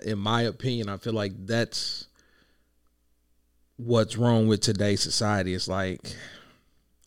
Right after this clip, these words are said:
you have too many people that are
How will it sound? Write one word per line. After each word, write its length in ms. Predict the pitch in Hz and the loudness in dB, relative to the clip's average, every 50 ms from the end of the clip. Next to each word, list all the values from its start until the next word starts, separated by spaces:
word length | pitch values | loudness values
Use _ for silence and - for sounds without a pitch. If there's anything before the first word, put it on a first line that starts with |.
| _ _ _ _ _ _ _ _ _ _ _ _ _ _ | _ _ _ _ _ _ _ _ _ _ _ _ _ _
you 160 | - 110 120 | 0 2 4
have 140 | 117 98 - | 4 4 2
too 200 | - - 143 135 | 2 4 4 6
many 280 | 127 127 123 120 117 104 | 6 6 6 4 4 4
people 420 | - - 131 127 - 113 107 104 | 4 6 4 6 4 2 0 0
that 240 | 92 101 101 101 98 | 0 0 0 2 2
are 460 | 95 95 95 95 90 85 - - - | 0 0 0 0 -2 -2 -4 -8 -12